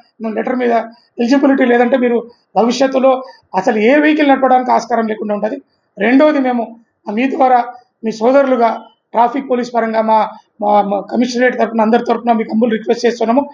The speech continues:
మీరు భవిష్యత్తులో ఉద్యోగాలకు అప్లై చేసినా, పాస్‌పోర్ట్‌కి అప్లై చేసినా, భవిష్యత్తులో ఇలాంటి కేసులు ఉండి ఉంటే, ఆ, అది మీకు ఈ విష-, ఈ పరంగా చిన్న వయసులోనే drunk and, drunk and drive-లో దొరికిన, drunk దోదిన సోదరులైనా,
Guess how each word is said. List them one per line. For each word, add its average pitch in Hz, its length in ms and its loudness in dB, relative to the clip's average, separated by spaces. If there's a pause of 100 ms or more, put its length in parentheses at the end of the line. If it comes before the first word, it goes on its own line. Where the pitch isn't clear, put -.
(380)
మీరు 269 260 4
భవిష్యత్తులో 269 680 2 (300)
ఉద్యోగాలకు 262 560 2
అప్లై 247 200 -4
చేసినా, 226 420 -8 (680)
పాస్‌పోర్ట్‌కి 269 500 2
అప్లై 247 180 0
చేసినా, 220 400 -4 (400)
భవిష్యత్తులో 277 640 2
ఇలాంటి 247 260 0
కేసులు 247 560 -2 (340)
ఉండి 269 220 4
ఉంటే, 262 440 2 (520)
ఆ, 214 80 -2 (680)
అది 240 140 0
మీకు 285 340 0
ఈ 269 260 0
విష-, 294 240 2
ఈ 285 180 2
పరంగా 277 420 2 (100)
చిన్న 269 140 2
వయసులోనే 262 600 0 (320)
drunk 240 200 0
and, 269 140 4 (440)
drunk 240 180 0
and 269 120 4
drive-లో 262 220 4
దొరికిన, 247 340 0 (540)
drunk 233 240 0
దోదిన 254 320 2
సోదరులైనా, 247 600 0